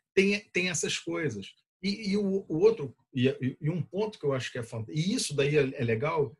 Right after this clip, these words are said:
que vai naquele ponto que você falou da, da, da, da depressão. A, a, é um momento crítico, as pessoas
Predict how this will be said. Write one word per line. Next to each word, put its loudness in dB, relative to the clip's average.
que -8
vai -2
naquele -4
ponto -12
que -16
você -4
falou 0
da, 2
da, -4
da, -8
da -2
depressão. -4
A, -8
a, -12
é 4
um -2
momento 0
crítico, -6
as -4
pessoas -6